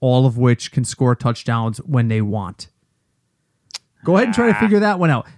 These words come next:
Speaker 1: They've been using Rex
Speaker 2: But the
Speaker 1: Burkhead in
Speaker 2: Patriots
Speaker 1: sh-
Speaker 2: are s-, pil-, they're playing at Pittsburgh.
Speaker 1: Yep. And they're, they
Speaker 2: Don't
Speaker 1: lost to
Speaker 2: s-
Speaker 1: Miami. They're angry.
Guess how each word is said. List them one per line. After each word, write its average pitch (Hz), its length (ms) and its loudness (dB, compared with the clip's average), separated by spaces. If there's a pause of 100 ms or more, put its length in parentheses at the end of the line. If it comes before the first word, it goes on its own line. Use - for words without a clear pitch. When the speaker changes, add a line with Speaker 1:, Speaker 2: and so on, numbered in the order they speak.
Speaker 1:
They've 156 140 2
been 170 120 2
using 226 280 4
Rex 196 200 2
Speaker 2:
But 151 40 -8
the 196 80 2
Speaker 1:
Burkhead 165 340 0
in - 140 -2
Speaker 2:
Patriots 190 240 -4
Speaker 1:
sh- - 20 -6
Speaker 2:
are 156 60 -4
s-, - 160 -10 (300)
pil-, 165 360 -12
they're 151 120 -8
playing 180 440 -6
at - 400 -6 (120)
Pittsburgh. 92 600 -10
Speaker 1:
Yep. 135 260 0 (880)
And 120 180 -8
they're, 117 260 -2
they 120 140 -2
Speaker 2:
Don't 120 100 0
Speaker 1:
lost 127 300 0
to - 40 0
Speaker 2:
s- 151 40 0
Speaker 1:
Miami. 135 320 2
They're 120 200 -2
angry. 110 360 -4